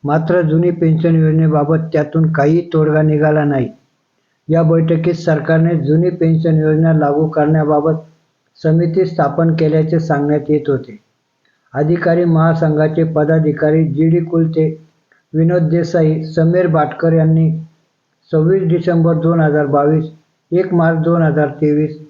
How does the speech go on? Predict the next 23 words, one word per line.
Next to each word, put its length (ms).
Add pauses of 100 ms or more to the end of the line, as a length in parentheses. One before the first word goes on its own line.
(280)
आणि 180
बारा 400
मार्च 300
दोन 260
हजार 260
तेवीस 460
रोजी 520 (540)
जुनी 220
पेन्शन 500
योजना 340
लागू 340
करण्याची 480
विनंती 480
करण्यात 420
आली 180
होती. 300 (800)
मात्र 380
ती 200
अद्यापही 640
लागू 260
करण्यात 420
आली 240
नाही. 220